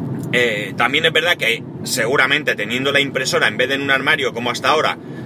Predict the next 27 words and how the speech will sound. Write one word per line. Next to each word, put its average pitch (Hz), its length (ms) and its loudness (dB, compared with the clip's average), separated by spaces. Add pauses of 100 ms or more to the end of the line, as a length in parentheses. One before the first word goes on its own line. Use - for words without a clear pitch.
teniéndola 113 440 0
al 113 100 0
lado 127 180 2
del 120 140 0
ordenador, 127 560 0 (260)
probablemente 131 560 2
imprima 113 420 0
alguna 117 280 0
cosita 120 340 0
más, 202 420 0 (200)
¿no? 156 320 -2 (800)
Eh, 107 880 -2 (920)
y 170 180 2
por 165 180 2
tanto, 160 400 2
pues, 98 840 0
eh, 90 420 -2
bueno, 107 300 -2
pues 110 260 -4
he 123 120 6
decidido 120 600 0
que, 113 200 -2
que 113 120 -2
era 123 340 2
una 123 160 0
buena 110 240 -2
opción. 85 340 -6